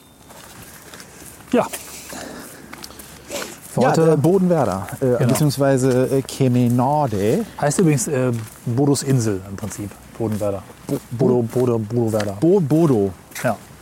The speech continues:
Speaker 2: Wie der
Speaker 1: Die
Speaker 2: Bodo
Speaker 1: Insel
Speaker 2: mit
Speaker 1: ist
Speaker 2: dem Bagger und der
Speaker 1: Ja.
Speaker 2: baggert noch.
Speaker 1: Genau.
Speaker 2: Ganz spät abends hier drüben noch am Baggerloch.
Speaker 1: Ja.
Speaker 2: Kenn den Text nicht. Schreibt ihn bitte in die Kommentare. Apropos schreiben. Wenn ihr uns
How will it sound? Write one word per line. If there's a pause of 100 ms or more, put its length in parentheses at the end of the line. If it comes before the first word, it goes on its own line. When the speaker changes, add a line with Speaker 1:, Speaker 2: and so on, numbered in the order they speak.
Speaker 2:
Wie
der
Speaker 1:
Die
Speaker 2:
Bodo
Speaker 1:
Insel
Speaker 2:
mit
Speaker 1:
ist
Speaker 2:
dem
Bagger
und
der
Speaker 1:
Ja.
Speaker 2:
baggert
noch. (280)
Speaker 1:
Genau. (260)
Speaker 2:
Ganz
spät
abends
hier
drüben
noch
am
Baggerloch. (600)
Speaker 1:
Ja.
Speaker 2:
Kenn
den
Text
nicht. (400)
Schreibt
ihn
bitte
in
die
Kommentare. (680)
Apropos
schreiben. (1000)
Wenn (100)
ihr
uns